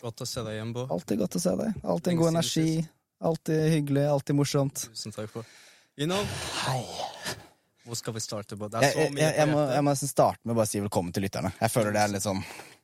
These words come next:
Speaker 2: kjære lytter, tusen takk
Speaker 1: Mm.
Speaker 2: for at du er med oss i dag. Håper du, hva du enn du driver med, om du kjører bil, eller om du ligger hjemme på rommet ditt, eller går en tur, eller hva enn du gjør.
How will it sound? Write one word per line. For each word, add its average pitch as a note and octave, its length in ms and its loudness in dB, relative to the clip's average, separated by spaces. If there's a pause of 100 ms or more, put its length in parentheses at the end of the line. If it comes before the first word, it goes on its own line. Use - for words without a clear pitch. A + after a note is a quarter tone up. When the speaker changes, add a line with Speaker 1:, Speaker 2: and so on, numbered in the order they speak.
(760)
Speaker 2:
kjære A#2 380 4
lytter, A2+ 380 0 (240)
tusen A2 240 -2
takk A2 100 2
Speaker 1:
Mm. G#2 60 -6
Speaker 2:
for A2 80 0
at G#2+ 80 -2
du A2+ 80 2
er G#2+ 100 2
med G2 180 0
oss G2 140 -2
i G#2+ 80 -2
dag. G#2 300 0 (460)
Håper G#2 260 -2
du, G2 260 0 (840)
hva B2+ 120 6
du C#3+ 120 2
enn C#3 80 4
du C#3+ 80 2
driver C3 180 4
med, C#3 140 6
om C#3 100 4
du C3+ 60 0
kjører C3+ 300 2
bil, C3 360 2
eller B2+ 140 2
om B2 80 0
du B2+ 80 2
ligger A#2 260 2
hjemme A#2 160 2
på A#2+ 80 2
rommet A2 320 2
ditt, - 60 -4
eller A#2 100 4
går A2 180 2
en A2+ 80 0
tur, A2 340 0
eller A2+ 120 2
hva G#2+ 220 2
enn G#2 140 0
du G#2+ 100 0
gjør. C3+ 240 2